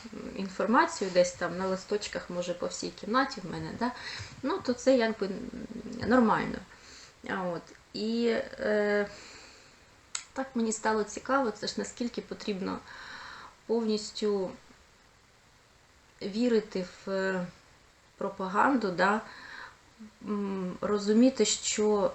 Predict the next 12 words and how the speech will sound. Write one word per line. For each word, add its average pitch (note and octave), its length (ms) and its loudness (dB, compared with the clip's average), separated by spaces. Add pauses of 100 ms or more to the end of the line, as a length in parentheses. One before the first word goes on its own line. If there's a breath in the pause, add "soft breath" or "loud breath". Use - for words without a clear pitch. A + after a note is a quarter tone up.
(100)
правди G#3+ 400 8
навколо G3 480 2
взагалі F#3 540 2
немає. F#3 540 8 (460 loud breath)
Якщо F#3 280 2
тобі G#3+ 300 0
якась G#3+ 440 2
інформація G#3 800 4
і G3+ 60 -2
приходить, G3 680 0
то G3 100 -4
це, G3+ 520 -2